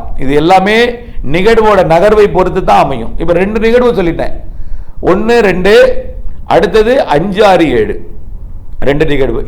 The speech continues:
இது வந்து நான் இப்ப எந்தெந்த மாவட்டம் சொல்லிருக்கேன், இல்ல, சொல்லாத மாவட்டங்களுக்கு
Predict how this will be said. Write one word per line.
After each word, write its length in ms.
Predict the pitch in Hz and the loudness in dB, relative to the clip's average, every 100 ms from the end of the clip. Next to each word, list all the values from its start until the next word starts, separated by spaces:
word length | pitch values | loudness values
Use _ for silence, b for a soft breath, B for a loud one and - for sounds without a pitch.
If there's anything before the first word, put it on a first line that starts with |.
| 165 | 0
இது 80 | 180 | 0
வந்து 160 | 190 226 | 0 0
நான் 120 | 196 | 0
இப்ப 100 | 185 165 | 2 0
எந்தெந்த 240 | 180 208 196 | 0 0 2
மாவட்டம் 280 | 185 175 160 | 2 0 -2
சொல்லிருக்கேன், 320 | 165 170 156 | -2 0 0
இல்ல, 120 | 185 208 196 - B - - | 2 4 4 0 B -2 0
சொல்லாத 400 | 190 233 240 226 | 2 4 4 4
மாவட்டங்களுக்கு 640 | 202 196 190 190 190 196 | 2 2 0 0 0 0